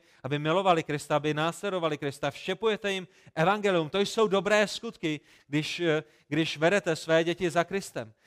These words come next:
Jste známé tím, že máte krásné šaty a neovladatelné děti? A nebo tím, že máte průměrné šaty, ale zbožné děti, z Boží milosti? Jak jste na tom? Čím se zdobíte? A čím se budete chtít zdobit příští týden a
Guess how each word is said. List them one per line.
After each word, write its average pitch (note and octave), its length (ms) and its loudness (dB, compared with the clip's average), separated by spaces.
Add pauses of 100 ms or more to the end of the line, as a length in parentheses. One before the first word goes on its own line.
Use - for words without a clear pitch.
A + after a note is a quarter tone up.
(140)
Jste F3+ 240 2
známé G#3+ 480 2
tím, G#3+ 220 -8
že G3 100 -6
máte G3+ 320 0
krásné F#3 580 2
šaty F#3+ 360 0
a E3+ 120 2 (260)
neovladatelné F#3+ 880 4
děti? F3 380 -4 (480)
A D3 80 -2
nebo G#3 180 2
tím, G3+ 180 -6
že G3 120 -2
máte F#3+ 300 4
průměrné F3+ 720 2
šaty, E3 380 0
ale D3+ 280 4 (200)
zbožné D3 580 -2
děti, B2+ 260 -8
z G#2 60 -12
Boží C3 320 -8
milosti? A2+ 460 -14 (680)
Jak D3 160 0
jste G3 200 -2
na G3+ 100 -2
tom? G2+ 260 -10 (400)
Čím G#3+ 280 -4
se G#3+ 200 0
zdobíte? F3+ 540 -4 (340)
A A#2+ 40 -14
čím F#3+ 220 -6
se G3+ 140 -2
budete G3 340 0
chtít G3 200 -10
zdobit F3+ 340 -2
příští E3+ 420 -12
týden D#3+ 340 -2
a D#3 120 -2